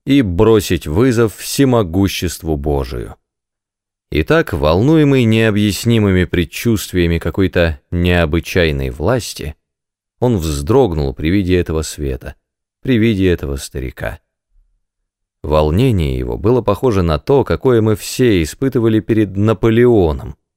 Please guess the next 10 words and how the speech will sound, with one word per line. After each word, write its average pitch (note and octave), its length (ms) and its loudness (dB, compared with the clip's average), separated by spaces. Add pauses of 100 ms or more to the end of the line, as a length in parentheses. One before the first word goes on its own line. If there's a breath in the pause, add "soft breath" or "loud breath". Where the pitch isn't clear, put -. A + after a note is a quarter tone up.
(320)
какое B2 360 2
мы A#2+ 140 4
вообще B2 760 2
испытываем D2+ 640 -2
в - 140 -14
присутствии A2+ 640 0
великого G2 720 0
человека, D2+ 840 -4 (580)
блистающего F2+ 1040 0
гением B2+ 640 0